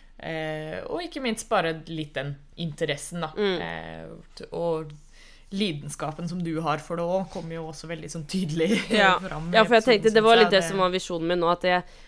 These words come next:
Speaker 2: ønsket jo å holde det på, eh, at det skulle, det skulle ikke være sånn alt for lavmælt, og så, eh, eller sånn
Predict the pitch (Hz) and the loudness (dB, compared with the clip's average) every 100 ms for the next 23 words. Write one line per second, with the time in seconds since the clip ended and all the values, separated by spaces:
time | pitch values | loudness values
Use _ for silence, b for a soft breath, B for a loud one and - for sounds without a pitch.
0 | b 208 202 - 170 196 196 202 190 160 | b 2 2 0 -6 0 2 2 2 2
1 | 151 156 175 160 165 170 - b b b | 0 0 2 4 4 2 -2 b b b
2 | - 62 78 - 190 190 - 190 170 180 | -14 -10 -6 -4 -2 -2 0 0 4 6
3 | 180 185 190 - - 196 - 208 185 226 | 6 4 0 -10 -12 -6 -4 -4 2 2
4 | 196 196 190 - - - - 196 175 - | 4 2 -2 -8 -20 -14 0 0 0 -4
5 | 208 196 175 170 220 339 - 208 202 208 | 0 4 4 2 0 -2 -2 -4 -4 -2
6 | 202 190 175 - - 196 190 185 185 180 | 2 2 0 -2 -4 0 2 2 2 0
7 | 180 180 165 180 185 170 | 0 -2 -4 -4 -4 -4